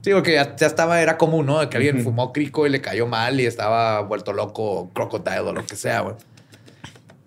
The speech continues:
Speaker 1: Pues caminaron hasta la recámara donde estaba el sospechoso.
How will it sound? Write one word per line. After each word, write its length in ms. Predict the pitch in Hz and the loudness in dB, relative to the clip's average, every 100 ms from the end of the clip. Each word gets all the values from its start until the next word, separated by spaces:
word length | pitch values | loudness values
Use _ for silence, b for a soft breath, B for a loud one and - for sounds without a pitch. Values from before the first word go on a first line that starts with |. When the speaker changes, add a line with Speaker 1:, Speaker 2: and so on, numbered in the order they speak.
| - _ _ - - - | -20 _ _ -20 -20 2
Speaker 1:
Pues 260 | 190 185 185 | 6 6 4
caminaron 460 | 175 170 170 175 180 | 2 4 6 6 4
hasta 200 | 175 175 | 2 4
la 100 | 185 | 4
recámara 560 | 185 185 165 156 156 - | 4 2 2 0 0 0
donde 180 | 147 | 0
estaba 220 | 143 113 117 | 0 2 2
el 60 | |
sospechoso. 580 | 117 135 160 156 175 - | 0 -2 -2 0 -2 -4